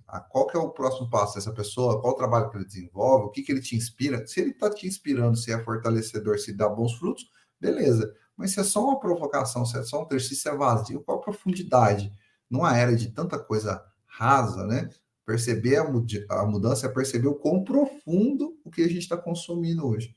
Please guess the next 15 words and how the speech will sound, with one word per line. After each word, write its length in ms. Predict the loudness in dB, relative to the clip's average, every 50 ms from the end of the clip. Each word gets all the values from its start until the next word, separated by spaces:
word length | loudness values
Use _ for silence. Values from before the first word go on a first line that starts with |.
| _ _ _ _ _ _ _
Se 180 | _ -8 -8 -8
for 260 | -4 2 4 4 4
muito 380 | 4 4 4 4 4 2 2 0
raso, 420 | 2 4 6 6 6 6 4 0
e 140 | 0 -2 -2 -2 -4 -4 -4
a 60 | -2
gente 220 | 0 0 0 0 2
tem 180 | 2 2 2
muitas 500 | 2 2 2 2 2 2 2 0 0 0
coisas 420 | 0 0 0 2 2 2 0 -2 -2
rasas 520 | 0 4 6 6 6 6 4 0 0 0
nos, 380 | 0 0 0 0 -4 -8 -12 _ _ _ _ 2
no 140 | 4 6
nosso 400 | 8 8 8 8 6 6 2 0
entorno, 580 | -2 -2 0 2 4 4 4 4 2 0 -2 -6